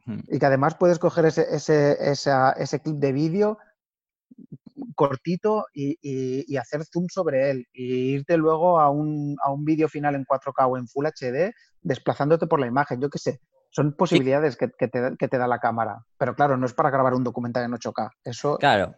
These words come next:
Speaker 2: <laughs>
Speaker 1: Claro, a ver, la, la
Speaker 2: es
Speaker 1: gente
Speaker 2: así.
Speaker 1: al final, tú le dices que eso y su cabeza es como que puede hacer todo, ¿no? Con ese ocho K, ¿no? Bueno, pero eso,
Speaker 2: Mm.
Speaker 1: eso pasa muy habitualmente, claro, porque al final esto ya sabes.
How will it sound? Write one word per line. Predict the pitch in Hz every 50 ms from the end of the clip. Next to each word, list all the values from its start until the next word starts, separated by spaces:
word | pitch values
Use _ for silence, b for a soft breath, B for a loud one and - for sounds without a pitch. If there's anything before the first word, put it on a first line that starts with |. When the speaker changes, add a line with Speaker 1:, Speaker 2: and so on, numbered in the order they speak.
| _ _
Speaker 2:
<laughs> | - - 123 - - - - - 180 - - _ - - -
Speaker 1:
Claro, | - 139 139 139
a | 120
ver, | 127 139 131
la, | 120 117 - - -
la | 120 117
Speaker 2:
es | 117 139
Speaker 1:
gente | 143 131 135 143
Speaker 2:
así. | 143
Speaker 1:
al | 143
final, | 135 143 135 139 139 147 135 117
tú | - 127 127 123 120
le | 117 117
dices | 117 123 120 - 131 120 -
que | - 123 120
eso | 120 - 135 123 135
y | 127 113 107 98 95 98 95 92 92 92 90
su | - - 92 92 92 92 -
cabeza | - - 90 95 95 - - 110 104
es | 104 101
como | - 113 107 104
que | 92 95
puede | 85 87 95 98
hacer | 98 - 104 98 - - _ _
todo, | - 90 87 80 73 76 78
¿no? | 90 104
Con | 98 90 87
ese | 85 82 - 85
ocho | 87 - 85 80
K, | 78 - -
¿no? | 78 85
Bueno, | 95 92 85 82
pero | 90 95
eso, | 101 139 143 123 101
Speaker 2:
Mm. | - 113 - -
Speaker 1:
eso | - 127 170 165
pasa | - 113 - - 78
muy | 76 78 - 90 98 92
habitualmente, | 87 87 85 78 82 82 82 90 98 101 95 87
claro, | 98 101 98 92
porque | 90 92
al | 90 87
final | 98 92 95 98 98
esto | 98 - -
ya | 95 90
sabes. | 95 92 87 -